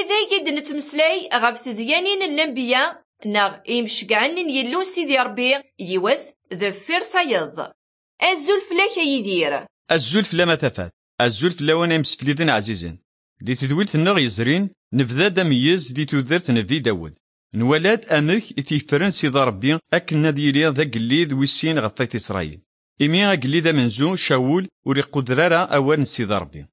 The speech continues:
Speaker 1: Acu kan, Dawed ur yuɣal ara d agellid ass-nni ideg i tisbet Sidi Rebbi. Imi tuɣ yella mazal-it meẓẓi. Yerna, werɛad i d-yewwiḍ lweqt n Sidi Rebbi akken ad yeṭṭef tagelda.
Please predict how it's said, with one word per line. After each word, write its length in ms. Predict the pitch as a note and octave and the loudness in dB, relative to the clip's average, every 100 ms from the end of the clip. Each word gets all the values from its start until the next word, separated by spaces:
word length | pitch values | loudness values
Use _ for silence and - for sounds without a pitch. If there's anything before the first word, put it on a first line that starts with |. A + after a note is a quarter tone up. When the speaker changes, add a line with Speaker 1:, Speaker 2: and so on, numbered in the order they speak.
| _ - | _ -2
Speaker 1:
Acu 280 | C4 - D4+ | -2 -2 -4
kan, 260 | D4 D#4 G4+ - | 0 0 -2 -8
Dawed 460 | G#3 C4 D4+ F4 | -2 -2 0 -2
ur 100 | F4 | -2
yuɣal 360 | D#4 D4+ C#4 C#4 | -2 0 0 2
ara 160 | G4 G#4 | 2 0
d 60 | E4 | -2
agellid 440 | A#3 A#3+ C4+ F4+ A3 - | -4 -2 0 0 0 0
ass-nni 420 | B3+ - C4 D4+ A#4+ D#4+ | 0 0 -2 -2 -2 -2
ideg 240 | B3+ F#4+ C#4 | -2 -2 -2
i 40 | - | -4
tisbet 380 | D4 A3+ F#4+ - | -4 -2 -2 -2
Sidi 280 | D4 G#3+ F#3 | -2 0 -2
Rebbi. 300 | D#3+ F3+ D#3 - _ - | -2 -4 -4 -6 _ -6
Imi 260 | A#3+ C4+ F#4+ G4 | -4 -2 -2 -2
tuɣ 140 | F#4+ | -4
yella 240 | C#4+ C#4 F#4+ | -2 0 -2
mazal-it 380 | D4 A3+ E4 D#4+ | -2 -4 -4 -4
meẓẓi. 400 | A#3 F#3 E3 C#3+ - _ _ | -6 -4 -4 -4 -8 _ _
Yerna, 420 | G#3 G#3+ G3 F#3+ A3+ E4+ - | -2 0 0 2 0 -2 -2
werɛad 400 | G#3+ G#3 A3+ E4+ | 2 2 2 0
i 80 | E4+ | -2
d-yewwiḍ 560 | C#4 A#3 F4 F#4+ A#3 G3+ | -4 -2 0 0 -2 -4
lweqt 320 | A3+ F#4+ - F#4 | -2 -2 -2 -2
n 40 | |
Sidi 320 | - F#4 C#4 B3+ | 0 0 0 -2
Rebbi 220 | G#3 C#4+ D#4+ - G#3+ | -2 -2 -2 0 -4
akken 260 | - F4+ | -2 -4
ad 120 | F4 B3 | -4 -4
yeṭṭef 280 | G#3+ - - | -6 -8 -4
tagelda. 420 | B3 G3 D3+ D#3 | -4 -4 -6 -6